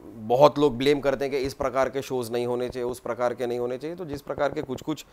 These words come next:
नए शोज़ आए भी हैं, जो कि, अम, I have seen a few of those, अ, अ, सोनी के ही शोज़ हैं, जैसे सब टीवी के शोज़ हैं। आप बाकी के शोज़ भी देखिए, एफ़आईआर को छोड़ के,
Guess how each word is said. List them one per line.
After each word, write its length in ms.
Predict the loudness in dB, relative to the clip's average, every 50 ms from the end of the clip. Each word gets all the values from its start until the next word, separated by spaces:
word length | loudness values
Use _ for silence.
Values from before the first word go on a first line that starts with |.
| -20 -20 -20 _ _ -4
नए 220 | 0 2 4 4 4
शोज़ 280 | 2 2 2 4 4
आए 220 | 6 6 6 6 4
भी 160 | 2 0 0
हैं, 340 | 0 0 0 0 0 0 -2
जो 120 | -4 -2 0 2
कि, 160 | 2 4 2
अम, 600 | 2 0 -2 -4 -4 -2 -4 -6 -8 -10 -10 -10 -10 -8 -4 -2
I 220 | 2 2 4 4 4
have 280 | 4 2 0 -2 -4
seen 200 | -2 -2 -2 -2
a 120 | -2 -4 -4
few 100 | -2 2
of 280 | 2 2 2 0 0
those, 300 | 0 0 0 -2 0 4
अ, 400 | 6 8 8 8 6 6 4 2 0 -6 -14 -20 -20 -20 -18 -18 -20 -16 -6
अ, 800 | -2 0 2 4 4 4 4 2 2 2 0 0 -2 -4 -6 -8
सोनी 380 | -6 -4 -2 -2 0 0 -2 -2
के 100 | -2 -2
ही 180 | -2 -2 -4 -6
शोज़ 380 | -6 -4 -4 -2 -2 -2 -2
हैं, 240 | -2 0 0 0 -2
जैसे 220 | -4 -6 -8 -8
सब 280 | -6 -4 -4 -4 -4 -4
टीवी 260 | -6 -6 -6 -6 -6
के 140 | -4 -4 -4
शोज़ 300 | -4 -6 -10 -10 -10 -10
हैं। 80 | -10 -8
आप 220 | -6 -6 -8 -8 -12
बाकी 420 | -12 -6 -4 -4 -4 -4 -6 -8 -6
के 140 | -6 -6
शोज़ 260 | -4 -4 -4 -4 -4 -4
भी 60 | -6
देखिए, 340 | -6 -6 -6 -4 -2 -2 -2
एफ़आईआर 360 | 0 0 0 0 0 -2 -2
को 120 | -6 -10
छोड़ 240 | -12 -12 -12 -14 -12
के, 140 | -12 -14